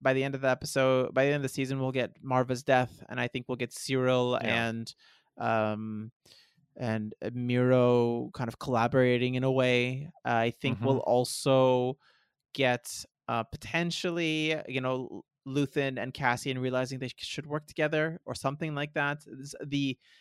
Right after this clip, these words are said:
Speaker 1: I think we'll get some sort of conclusion to the Cinta spying on Marva Cassian, um, sequence, uh, whether that's,
Speaker 2: Yeah.
Speaker 1: uh, Marva dies and, and Luthen goes to tell Cassian, or Lu-,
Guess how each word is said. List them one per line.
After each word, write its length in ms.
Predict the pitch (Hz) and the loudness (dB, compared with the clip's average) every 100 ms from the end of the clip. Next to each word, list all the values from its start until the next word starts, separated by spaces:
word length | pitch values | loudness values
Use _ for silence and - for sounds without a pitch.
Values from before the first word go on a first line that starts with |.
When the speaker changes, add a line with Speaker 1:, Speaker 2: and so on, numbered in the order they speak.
| - | -4
Speaker 1:
I 80 | 156 | 0
think 140 | 214 | 0
we'll 80 | 233 | 2
get 160 | 202 - | 0 2
some 180 | 160 | 2
sort 180 | 151 160 | 4 2
of 80 | 151 | 0
conclusion 580 | 156 147 143 139 143 135 | -4 0 4 4 2 0
to 120 | 147 | 0
the 240 | 135 131 127 | 4 4 2
Cinta 600 | - 131 127 147 127 127 | 2 0 0 2 2 2
spying 440 | - 120 120 123 | 2 2 2 0
on 160 | 120 120 | -2 0
Marva 340 | 117 117 117 | 2 2 2
Cassian, 680 | 120 117 113 - 120 113 117 - - _ _ | 2 0 0 0 -2 -2 -6 -12 -20 _ _
um, 540 | 135 117 113 113 113 - | -4 -2 -2 -4 -8 -10
sequence, 640 | - 135 139 135 - - - | -8 0 0 0 -4 -6 -4
uh, 60 | 117 | 2
whether 260 | 123 123 | 2 4
that's, 360 | 120 123 - - | 2 2 0 -4
Speaker 2:
Yeah. 140 | 95 - _ - | -4 -6 _ -4
Speaker 1:
uh, 80 | 123 | 2
Marva 340 | 123 123 123 | 4 4 4
dies 460 | 123 120 117 117 113 | 4 6 6 4 2
and, 240 | 110 110 | -2 -2
and 260 | 107 107 113 | -2 -4 -2
Luthen 320 | 120 - 120 | -2 -2 0
goes 220 | 117 113 | 0 0
to 80 | 117 | -4
tell 200 | - 110 | -4 -2
Cassian, 560 | 117 107 - 113 110 107 | -2 -4 -2 -4 -2 -2
or 120 | 107 | -2
Lu-, 180 | 113 | -4